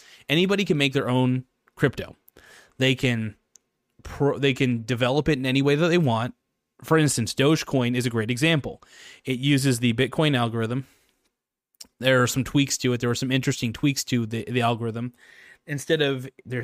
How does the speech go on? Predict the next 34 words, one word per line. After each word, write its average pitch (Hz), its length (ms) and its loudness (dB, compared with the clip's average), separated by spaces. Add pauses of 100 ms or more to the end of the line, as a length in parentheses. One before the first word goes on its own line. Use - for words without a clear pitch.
instead 135 300 0
of 143 80 2
there 135 80 4
being 127 220 2
scarcity 131 520 0
within 120 200 0
the 117 80 -2
blockchain 117 540 -2
for 120 100 -8
Dogecoin, 117 500 -4
there's, 117 180 -4
like, 117 160 -4
an 113 60 -6
abundance, 117 560 -2
like, 104 140 -10
a 104 60 -12
crazy 131 440 0
abundance 117 380 -4
of 113 100 -4
it. 131 140 -8 (420)
Um, 135 400 -6 (800)
and 139 120 2
I 123 40 4
think 127 140 2
it 120 80 2
is 113 100 2
an 117 120 -2
ever-growing, 123 640 2
unlimited 120 460 0
supply. 120 340 0
So 131 140 -2
it's 120 140 -4
constantly 139 580 -2
be-, 120 240 -6